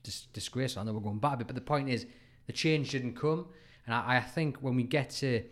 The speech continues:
know, September, we get to that Wolves game, which we'll talk about, you know, of, of the season just gone by, the reason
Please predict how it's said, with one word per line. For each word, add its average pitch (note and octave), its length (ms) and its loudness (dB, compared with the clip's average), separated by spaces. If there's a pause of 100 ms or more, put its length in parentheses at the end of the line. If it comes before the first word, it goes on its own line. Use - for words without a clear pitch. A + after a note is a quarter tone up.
(380)
know, A2+ 240 0
September, C#3+ 880 0
we G#2+ 80 -4
get B2+ 160 -6
to B2 60 -10
that G2+ 180 -6
Wolves B2+ 320 2
game, B2+ 200 0
which A#2 160 -2
we'll A2+ 80 -4
talk A#2+ 300 -2
about, A2 320 -2 (300)
you A2 80 -4
know, G#2 160 -2
of, G2 180 -8
of G2+ 80 -8
the G2+ 80 -4
season G#2 260 -2
just G2+ 200 -4
gone G#2 220 -2
by, G2+ 320 0 (560)
the A#2 80 0
reason D3 680 2